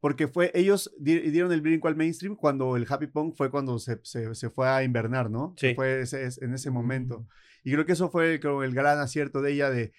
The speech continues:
Speaker 1: encontrar otro tipo de productores. Bueno, también destruyó la banda, ¿no? O sea, esa, el Paramore que nosotros conocíamos con los que tu-, con los que tocamos aquella vez en Austin,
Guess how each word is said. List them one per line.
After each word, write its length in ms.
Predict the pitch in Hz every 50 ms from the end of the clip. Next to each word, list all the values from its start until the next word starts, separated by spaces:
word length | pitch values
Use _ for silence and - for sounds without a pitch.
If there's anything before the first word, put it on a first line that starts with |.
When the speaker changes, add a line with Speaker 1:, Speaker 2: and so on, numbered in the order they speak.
| _ _ _ _ _
Speaker 1:
encontrar 400 | 131 135 131 139 143 131 165 170
otro 180 | 180 180 180 160
tipo 220 | 185 175 190 190
de 80 | 180 170
productores. 680 | 156 143 143 131 123 - 156 160 165 170 170 165 -
Bueno, 220 | 196 202 214 214
también 280 | 208 233 233 233 262 254
destruyó 380 | 269 247 - - 175 156 156
la 120 | 160 165 147
banda, 280 | 139 147 147 131 123
¿no? 220 | 117 120 127 147 165
O 40 | 156
sea, 240 | - 151 135 139
esa, 200 | 147 165 160 202
el 220 | - - 151 139 131
Paramore 400 | - 175 185 202 190 175 156 123
que 100 | - 135
nosotros 340 | 127 123 127 127 135 - -
conocíamos 480 | - 123 120 117 - 147 143 143 127
con 100 | - 139
los 140 | 131 123 -
que 100 | - 127
tu-, 180 | 117 - 127 123
con 160 | - 123 123
los 120 | 123 120
que 80 | - 127
tocamos 460 | 127 127 120 - 143 151 165 160 -
aquella 300 | 160 131 151 143 147 143
vez 180 | 139 143 123 147
en 120 | 135 127
Austin, 400 | 127 131 127 - 175 196 208 -